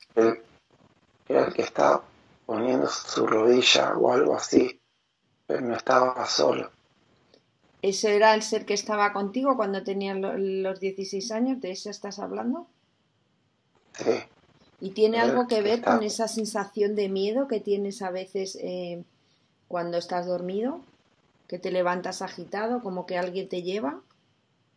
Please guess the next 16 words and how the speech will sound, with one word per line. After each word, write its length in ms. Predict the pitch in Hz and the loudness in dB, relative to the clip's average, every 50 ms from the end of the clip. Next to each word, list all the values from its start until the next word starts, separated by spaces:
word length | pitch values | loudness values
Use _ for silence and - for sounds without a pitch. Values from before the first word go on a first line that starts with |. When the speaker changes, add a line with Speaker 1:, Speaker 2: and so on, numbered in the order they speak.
| _ _ _ _ _ _ _ _ _ _ _ _ _ _ _ _ _ _ _ _ _ _ _ _ _ _ _ _ _ _ _ _ _ _ _ _ _ _ _ _ _ _ _ _ _ - - | _ _ _ _ _ _ _ _ _ _ _ _ _ _ _ _ _ _ _ _ _ _ _ _ _ _ _ _ _ _ _ _ _ _ _ _ _ _ _ _ _ _ _ _ _ -8 -2
Speaker 1:
Él 140 | - 175 175 | 2 4 4
está 280 | 170 - - - 98 101 | 4 2 2 4 6 8
ahí 120 | 113 117 | 10 10
a 100 | 113 107 | 10 8
veces 460 | 107 110 107 - - - - 120 117 - | 6 4 2 -2 -12 -12 -12 -12 -10 -8
mirando, 520 | 120 113 110 110 113 110 104 95 98 - _ | -6 -6 -4 -2 -2 -2 -2 -4 -6 -8 _
pero 220 | - - - - - | -6 -2 0 0 0
no 140 | 139 143 | 0 -2
es 220 | 151 - - - - | -4 -6 -6 -4 -2
él. 160 | 127 123 - - _ _ _ _ - | -2 -2 -2 -6 _ _ _ _ -10
Speaker 2:
Vale, 360 | - 165 175 170 165 160 - - | -4 -2 -2 -2 -2 -4 -4 0
pues 340 | 185 175 170 - - - - | 0 0 0 0 -4 -12 -10
vamos 380 | - 165 196 196 214 247 240 262 | -6 -2 -2 0 0 0 2 0
a 40 | 254 | 0
aprovechar 600 | 240 247 233 214 202 196 190 - 196 185 180 175 | 0 0 0 0 0 -2 -2 -2 -2 0 0 2
ahora, 400 | 165 165 170 196 254 311 359 | 2 2 2 2 2 -2 -4